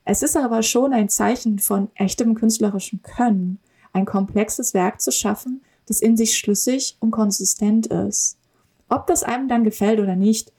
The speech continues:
hängt natürlich von den eigenen Qualitätsmaßstäben ab. Mir persönlich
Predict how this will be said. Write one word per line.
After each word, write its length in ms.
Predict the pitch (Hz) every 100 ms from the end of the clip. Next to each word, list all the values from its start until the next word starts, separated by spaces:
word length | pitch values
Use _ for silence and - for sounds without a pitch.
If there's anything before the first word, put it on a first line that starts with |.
| -
hängt 220 | 202 214
natürlich 440 | 220 220 226 226 -
von 120 | 226
den 140 | 220
eigenen 360 | 196 180 190 180
Qualitätsmaßstäben 1500 | 180 180 - 180 - 160 156 - 175 160 175 - 151 147 -
ab. 260 | - - - - _ _ _ _ _ _ -
Mir 220 | 226 285
persönlich 600 | 302 214 226 220 226 -